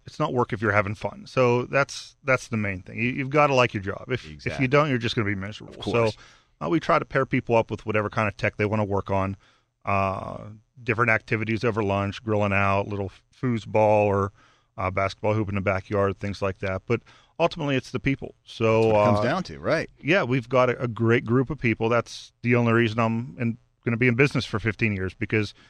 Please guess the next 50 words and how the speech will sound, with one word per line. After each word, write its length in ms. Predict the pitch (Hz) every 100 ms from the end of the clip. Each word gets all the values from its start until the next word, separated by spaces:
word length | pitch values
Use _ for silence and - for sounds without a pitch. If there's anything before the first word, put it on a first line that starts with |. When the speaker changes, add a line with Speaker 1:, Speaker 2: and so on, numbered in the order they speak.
| _
Speaker 1:
I 60 | 107
surround 340 | - 104 107
myself 300 | 104 - 113
with 120 | 107
great 200 | 104 107
people, 260 | - 113 131
and 80 | 127
most 240 | 117 131 156
of 80 |
them 140 | 139 139
come 200 | 147 143
from 180 | 156 151
the 60 |
Cambria 320 | - 156 160
County 260 | 151 160 160
area. 300 | 175 208 95 -
Speaker 2:
That's 180 | 135 135
awesome. 320 | 180 226 107
And 140 | - 135
rumor 200 | 180 160
has 180 | 170 139
it 40 |
you're 100 | 139
trying 260 | - 143 131
to 60 |
hire 160 | 117 113
some 140 | -
more. 160 | 80 - _ _ _
Speaker 1:
Oh, 140 | 127 120
absolutely, 560 | 110 104 107 101 92
always. 400 | 92 95 113 - 107
Speaker 2:
Who 100 | 190
are 20 |
you 120 | 208
trying 220 | 180 165
to 60 | 120
hire 220 | 110 92
these 140 | 82 80
days? 100 | 95
What, 140 | 127
what, 140 | 131 131
what 100 | 135
kind 80 | 120
of 60 |
positions 320 | 95 95 87
are 40 | 85
you 40 |
trying 200 | - 87
to 60 | 73
fill? 240 | - 64